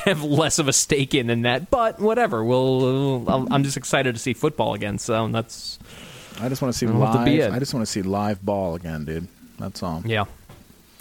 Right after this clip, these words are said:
Speaker 1: I had that moment. I had that moment in Albany when I was sitting there outside, and I was just like, "Fuck, I wish there was football on tonight." And I,
Speaker 2: Yeah.
Speaker 1: you know, once you have, it's like scratching a mosquito bite. Once you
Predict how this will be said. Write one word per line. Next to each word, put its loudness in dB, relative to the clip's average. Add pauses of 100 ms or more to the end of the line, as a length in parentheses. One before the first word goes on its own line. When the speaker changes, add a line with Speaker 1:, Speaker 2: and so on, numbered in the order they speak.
Speaker 1:
I -4
had 0
that 0
moment. 2
I -2
had 2
that 2
moment 0
in -2
Albany 2
when 2
I 4
was 0
sitting -2
there 2
outside, 0 (800)
and -8
I -8
was -12
just -14
like, -14 (1160)
"Fuck, -4
I -8
wish -12
there -12
was -12
football -14
on -8
tonight." -8
And -4
I, 2
Speaker 2:
Yeah. 2
Speaker 1:
you 4
know, 4
once 0
you 2
have, 0
it's -2
like 2
scratching 0
a 2
mosquito 0
bite. -8
Once 0
you -2